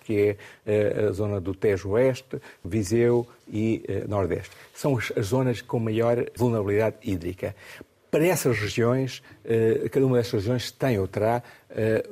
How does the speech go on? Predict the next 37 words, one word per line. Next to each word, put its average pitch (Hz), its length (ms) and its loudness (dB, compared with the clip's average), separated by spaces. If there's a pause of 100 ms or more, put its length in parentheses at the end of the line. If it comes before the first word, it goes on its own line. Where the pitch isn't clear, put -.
(160)
um 131 240 2
plano 120 440 0
de 107 340 0
eficiência - 400 -2
hídrica 135 440 2
que 156 200 0
re-, 151 200 0
que 156 260 0 (140)
n-, 107 180 -6 (180)
n-, 110 340 -2
na 107 160 -2
nossa 151 280 0
esfera, 95 500 0 (400)
eh, 104 320 0 (140)
a 127 60 4
repercussão 110 500 -2
que - 80 -12
tem 127 100 -2
na 101 100 -2
nossa 107 220 -6
esfera 98 300 -2
do 87 80 -4
Grupo 110 180 -2
Águas 101 200 -4
de - 60 -20
Portugal 131 300 0
é 156 180 2 (240)
sublinhar 135 680 2
alguns 120 380 0
dos 113 120 -2
investimentos. 92 500 -4
Nós 95 140 -2
temos 131 260 -2
estado 117 300 0
a 110 40 2
fazer 110 260 0
investimentos, 107 580 -4